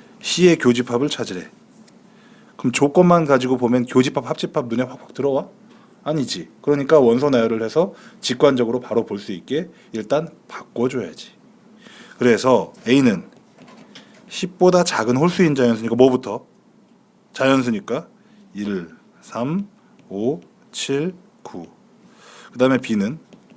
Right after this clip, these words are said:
일, 이, 오, 십이네. 그 다음에 C는 일,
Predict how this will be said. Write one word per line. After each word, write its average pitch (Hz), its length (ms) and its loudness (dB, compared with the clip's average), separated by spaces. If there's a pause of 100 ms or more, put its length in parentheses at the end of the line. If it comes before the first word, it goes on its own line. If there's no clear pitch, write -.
(1120)
일, 127 380 4 (520)
이, 120 340 -4 (320)
오, 120 320 -2 (340)
십이네. 117 480 -10 (800)
그 - 100 -6
다음에 120 160 8
C는 151 420 -2 (1400)
일, 143 420 0